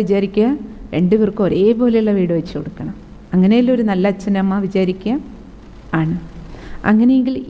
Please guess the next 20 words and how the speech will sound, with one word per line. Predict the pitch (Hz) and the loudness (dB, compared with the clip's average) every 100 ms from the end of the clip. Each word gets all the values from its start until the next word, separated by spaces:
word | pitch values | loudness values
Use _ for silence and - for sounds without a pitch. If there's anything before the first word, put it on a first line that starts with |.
| 214 | -2
ഈശ്വരനാണ് | 208 208 285 269 247 262 320 | -2 -2 -2 2 2 4 4
വീട് | 269 240 226 | 4 4 2
വെച്ച് | 220 202 | 0 -2
തരുന്നതെങ്കിൽ | 190 180 175 170 165 269 - - - - | 0 0 -2 -2 2 2 0 -8 -10 -2
ഒരാൾ | 175 190 196 226 415 - - - - - | 2 4 4 2 0 -4 -14 -18 -18 -2
തെരുവിലുറങ്ങുക, | 185 175 196 208 185 180 190 247 320 - 175 | 2 4 4 2 2 2 2 2 0 -2 -2
ഒരാൾ | 165 170 185 370 - - - - 165 | 0 2 2 0 -4 -14 -16 -6 0
വലിയ | 175 196 190 | 2 2 2
കൊട്ടാര | 180 170 165 208 208 | 0 2 2 2 0
സദൃശ്യമായ | 190 170 175 175 - 185 170 170 170 | 0 0 -2 -2 0 0 2 2 2
വീട് | 170 175 | 2 2
വെച്ചുറങ്ങുക. | 180 - 170 165 165 170 170 - - | 0 0 -2 0 2 0 -2 -10 0
ഇങ്ങനെ | 185 190 185 | 2 2 2
ഭഗവാൻ | 180 185 196 185 | 2 2 2 2
രണ്ടുപേർക്ക് | 180 185 180 185 196 208 - - | 2 2 2 0 -2 -2 -4 0
ചെയ്യൂ? | 180 180 233 - - - - - - - - - - - - | 2 4 2 -2 -10 -16 -20 -20 -20 -20 -20 -20 -20 -12 0
ആ | 190 | 0
അച്ഛനും | 185 - 185 190 | 0 0 2 4
അമ്മയും | 190 180 | 2 2
അങ്ങനെയുള്ള | 180 185 185 | 2 2 2